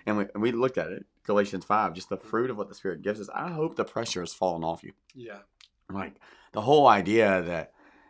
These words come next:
Speaker 1: if it's to be, it's up to me is a lie. What God wills, he wills, right? And
Speaker 2: Yeah.
Speaker 1: so, like,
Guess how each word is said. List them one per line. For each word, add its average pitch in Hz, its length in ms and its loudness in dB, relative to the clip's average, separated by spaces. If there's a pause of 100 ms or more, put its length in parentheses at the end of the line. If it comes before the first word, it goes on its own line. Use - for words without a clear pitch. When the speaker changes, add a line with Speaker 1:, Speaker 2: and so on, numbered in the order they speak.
(140)
Speaker 1:
if 95 160 -2
it's 131 180 2
to 117 120 -2
be, 110 280 2
it's 101 140 0
up 110 200 2
to 98 120 -4
me 98 360 2
is 87 160 -6
a 85 200 -4
lie. 87 400 2
What 95 200 -10
God 120 460 4
wills, 101 440 0
he 90 180 -8
wills, 104 560 -2
right? 98 240 0
And 117 100 -4
Speaker 2:
Yeah. 113 80 -8
Speaker 1:
so, 120 80 -4
like, 110 300 0